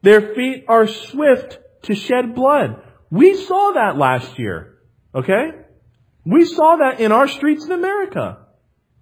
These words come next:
People were dying, losing their lives over something somebody said.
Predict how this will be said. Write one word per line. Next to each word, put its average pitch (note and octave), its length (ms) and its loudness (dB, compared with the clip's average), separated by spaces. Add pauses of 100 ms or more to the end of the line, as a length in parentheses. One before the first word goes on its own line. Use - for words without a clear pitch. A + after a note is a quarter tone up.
(140)
People C4 400 0
were C4+ 200 2
dying, G#3 800 0 (280)
losing C#4 460 2
their C4 140 4
lives C4 720 0 (1200)
over C#3+ 220 2
something A3+ 640 -4
somebody F#3 480 0
said. G2+ 500 -6